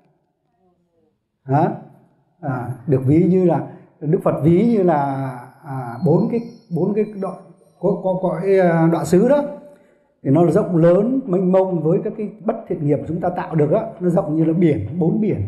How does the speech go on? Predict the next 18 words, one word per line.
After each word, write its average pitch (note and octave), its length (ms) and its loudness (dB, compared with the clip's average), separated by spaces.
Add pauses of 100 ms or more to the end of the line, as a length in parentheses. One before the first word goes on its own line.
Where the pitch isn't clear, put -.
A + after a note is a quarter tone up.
(1500)
Còn C#3 180 -2
tái E3 160 2
sinh G3 220 2
trở D#3 140 2
lại D3 160 -2
làm D3+ 220 0
người D#3 280 4
hoặc D3 220 -2
là D3+ 120 -2
chư F#3 160 0
thiên G3+ 220 4
ấy, A#3 120 -8 (460)
nó G3 140 -8 (120)
chỉ B2+ 160 -2
nhỏ A2 480 -2
bé, G3 500 -2
cơ F#3+ 120 2
hội E3+ 140 2